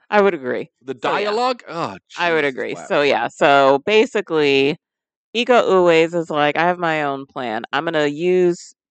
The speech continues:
Speaker 1: you two," being Tiger Chen and Tony Jaa, "as bait to lure out the actual, the, the bad guys." So they get arrested. They end up at the police station. Uh, meanwhile, Scott Adkins' team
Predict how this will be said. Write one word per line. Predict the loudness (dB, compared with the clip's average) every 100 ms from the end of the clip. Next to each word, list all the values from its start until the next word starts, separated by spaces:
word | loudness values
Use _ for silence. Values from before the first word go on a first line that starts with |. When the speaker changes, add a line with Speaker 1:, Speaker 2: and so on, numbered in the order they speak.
| _ _ _ _
Speaker 1:
you | -8 -6
two," | -4 -2 0 0
being | -2 -4 -8 _ _
Tiger | -8 -8 -6 -8 -8
Chen | -8 -6 -6 -8 -12
and | -12 -12 -12
Tony | -10 -8
Jaa, | -4 -4 -4 -8
"as | -14
bait | 0 2 2 -2 _ _ _ _
to | -10
lure | 0 2 2 2
out | 0 -4 _
the | -14 -10 -8 -10 -12 -12
actual, | -12 -12 -14 -14 _
the, | -10 -6 -4 -6 -8
the | -4
bad | -2 -4
guys." | -6 -12 -12 -18 _ _ _
So | -4
they | 0 0
get | 0
arrested. | 0 -2 -2 -8 -6
They | -8 -8
end | -8
up | -10
at | -12
the |
police | -12 -6 -6 -6
station. | -6 -6 -6 -6 -6 -12 _ _ _ _
Uh, | -12 -10
meanwhile, | -4 0 0 0 0 2 2 0 -2 _ -12
Scott | -2 2
Adkins' | 2 0 -8 -12
team | -10 -8 -8